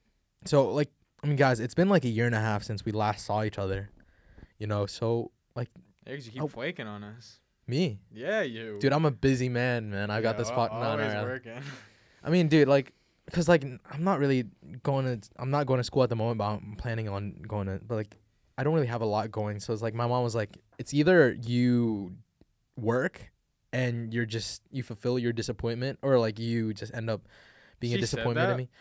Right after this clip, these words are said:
Speaker 1: I mean, not really. She said it in nicer terms. It's like, either you go to school or you work.
Speaker 2: Yeah,
Speaker 1: And
Speaker 2: but are, are you interpreting that she said that?
Speaker 1: Yeah.
Speaker 2: Yeah, but I feel like she wouldn't say
Speaker 1: She
Speaker 2: that.
Speaker 1: wouldn't say that.
Speaker 2: Yeah, exactly.
Speaker 1: No, but
Speaker 2: You're,
Speaker 1: she's
Speaker 2: you're
Speaker 1: also an
Speaker 2: telling this
Speaker 1: Asian
Speaker 2: stuff
Speaker 1: mom.
Speaker 2: to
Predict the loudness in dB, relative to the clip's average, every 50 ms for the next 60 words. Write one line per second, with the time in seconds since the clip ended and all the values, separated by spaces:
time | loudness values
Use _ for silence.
0 | -20 -20 -20 -12 -4 0 2 4 4 4 2 0 -6 _ _ _ _ _ -2 4
1 | 6 6 8 8 6 4 4 2 0 -2 -2 2 2 2 2 2 -2 -4 -6 -6
2 | -6 -6 -6 -8 -8 -8 -8 -6 -6 -4 2 4 4 4 4 4 2 4 4 6
3 | 8 8 8 8 8 6 8 8 8 8 8 6 4 4 2 0 -4 -10 -20 _
4 | 0 2 2 4 4 2 2 2 2 2 2 2 0 -2 -2 -2 -6 -8 -8 -6
5 | -6 -6 -6 -6 -6 -6 -6 -6 -8 -8 -8 -10 -10 -6 -6 -6 -4 -4 -4 -4
6 | -6 -10 _ -4 0 0 0 0 -2 -6 _ _ _ _ _ _ _ _ _ _
7 | -8 -6 -6 -2 -2 -2 0 0 0 0 0 -2 -6 -10 -10 -8 -6 -8 -8 -8
8 | -8 -10 -8 -2 2 4 6 6 6 4 2 0 -2 -2 0 0 0 2 4 4
9 | 4 2 2 -2 -4 0 2 4 4 4 2 4 6 8 10 10 10 10 8 8
10 | 6 8 12 12 12 12 12 12 12 12 10 8 8 6 6 6 4 4 2 2
11 | 0